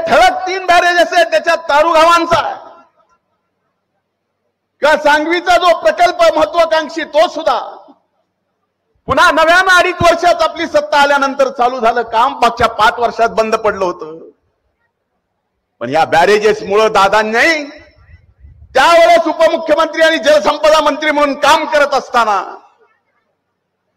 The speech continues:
या बीड जिल्ह्याचा कुठं ना कुठं फार मोठ्या प्रमाणात शेतीचं उत्पन्न वाढवणारा निर्णय घेतला.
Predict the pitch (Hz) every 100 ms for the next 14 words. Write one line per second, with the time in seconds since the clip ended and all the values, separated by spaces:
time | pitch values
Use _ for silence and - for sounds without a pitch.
0 | _ _ _ _ _ _ 143 160 - 175
1 | 208 156 170 170 170 170 185 226 - -
2 | - - - _ _ _ - 165 202 226
3 | 208 190 202 - 185 247 277 247 - -
4 | - _ _ _ 139 196 214 170 170 190
5 | 165 165 165 170 175 214 226 - - -
6 | _ _ _ - - 185 190 214 226 -
7 | 196 190 170 - 214 202 156 156 180 185
8 | 175 175 165 160 190 208 147 147 151 147